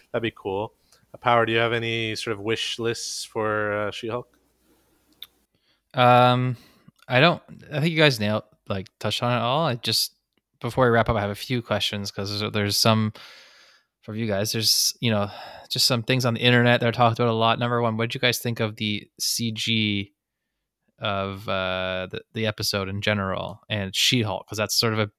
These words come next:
Speaker 2: big talking point on the internet of the character She-Hulk, how it looks and all that.
Speaker 1: I actually thought it was great. I thought, uh,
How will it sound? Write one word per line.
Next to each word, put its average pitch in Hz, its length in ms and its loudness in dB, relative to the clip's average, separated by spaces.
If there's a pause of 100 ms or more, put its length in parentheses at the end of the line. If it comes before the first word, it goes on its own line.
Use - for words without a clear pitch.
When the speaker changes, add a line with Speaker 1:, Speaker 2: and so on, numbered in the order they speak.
Speaker 2:
big 107 580 4
talking 107 360 0
point 104 200 -2
on 104 100 -2
the 104 40 -4
internet 98 400 -4
of 95 360 -8
the - 80 -14
character 92 420 -8
She-Hulk, 90 640 -10 (360)
how 92 180 -8
it - 60 -10
looks 90 340 -12
and 92 80 -12
all 87 120 -10
that. 85 200 -12 (1800)
Speaker 1:
I 131 80 -4
actually 156 220 -2
thought 160 160 8
it 160 60 8
was 135 180 2
great. 120 340 0
I 110 120 -4
thought, 120 500 0
uh, 107 460 0